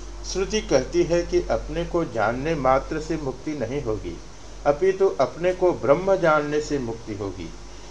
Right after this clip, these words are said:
इसका अर्थ क्या है? आप ब्रह्म ये हैं। आप जो अपने को दूसरा जान रहे हैं,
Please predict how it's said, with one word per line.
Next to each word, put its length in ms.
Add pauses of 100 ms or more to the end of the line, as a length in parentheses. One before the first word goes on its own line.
(120)
इसका 260
अर्थ 480
क्या 140
है? 240 (520)
आप 220
ब्रह्म 560
ये 220
हैं। 320 (380)
आप 320
जो 100
अपने 400
को 200
दूसरा 460
जान 340
रहे 200
हैं, 240